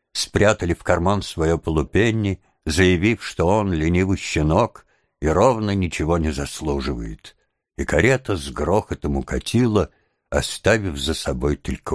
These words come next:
облако пыли. В некоторых деревнях были прибиты большие цветные доски с предупреждением всем, кто просит милостыню в этой округе,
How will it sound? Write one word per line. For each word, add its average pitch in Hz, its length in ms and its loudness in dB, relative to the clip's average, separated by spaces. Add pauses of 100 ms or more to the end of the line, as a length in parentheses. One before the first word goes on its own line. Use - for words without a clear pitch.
(100)
облако 64 480 -6
пыли. 55 520 -10 (840)
В 71 140 -6
некоторых 87 520 0
деревнях 95 720 2
были 160 240 0
прибиты 98 480 0
большие 95 480 0
цветные 87 640 2
доски 95 520 -2
с - 140 -10
предупреждением 78 1120 0
всем, - 380 0
кто - 240 -2
просит - 520 -2
милостыню 85 720 0
в 71 60 0
этой 73 240 0
округе, 78 680 0